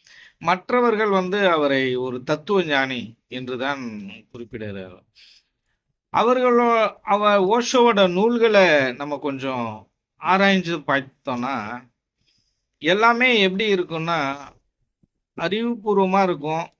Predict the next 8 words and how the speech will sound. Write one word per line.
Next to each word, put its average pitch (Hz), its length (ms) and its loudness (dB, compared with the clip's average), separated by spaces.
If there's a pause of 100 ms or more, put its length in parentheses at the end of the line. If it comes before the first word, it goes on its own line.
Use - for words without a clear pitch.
(680)
சில - 580 -2
விஷயங்கள் 208 760 -2
அறிவீனமா 151 560 -2
இருக்கும். 101 260 -12 (2000)
ஏன் 247 420 2
அப்படின்னு 170 420 -2
கேட்டீங்களா, 143 720 -4 (1200)
அஹ், 135 800 -6